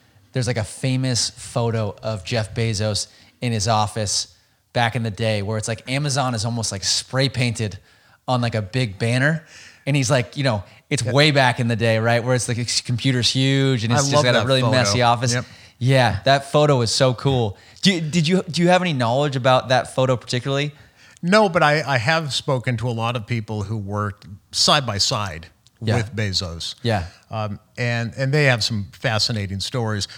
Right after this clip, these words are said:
Speaker 2: But one was, uh, Ann Hyatt. So
Speaker 1: Okay.
Speaker 2: Ann Hyatt worked literally two feet from Bezos, uh, shoulder to shoulder, one
Speaker 1: Uh-huh.
Speaker 2: desk. At,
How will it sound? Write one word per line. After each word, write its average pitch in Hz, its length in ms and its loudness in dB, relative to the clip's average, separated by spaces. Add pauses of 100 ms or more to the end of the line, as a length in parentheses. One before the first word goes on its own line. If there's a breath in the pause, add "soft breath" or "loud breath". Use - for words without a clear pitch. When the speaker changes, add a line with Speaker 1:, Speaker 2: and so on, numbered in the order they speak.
Speaker 2:
But 165 80 0
one 269 340 -2
was, 160 280 0
uh, 135 240 -2
Ann 180 240 0
Hyatt. 110 440 -6 (120)
So - 180 0
Speaker 1:
Okay. 143 200 0
Speaker 2:
Ann 247 120 0
Hyatt 160 580 0 (140)
worked 143 460 -2
literally 165 480 0
two 160 260 -2
feet 127 320 -4
from 139 300 -2
Bezos, 120 580 -2 (480)
uh, 110 180 -6
shoulder 156 460 -2
to 147 80 -2
shoulder, 110 460 -2
one 117 240 2
Speaker 1:
Uh-huh. 107 80 0
Speaker 2:
desk. 123 340 0
At, 120 120 -4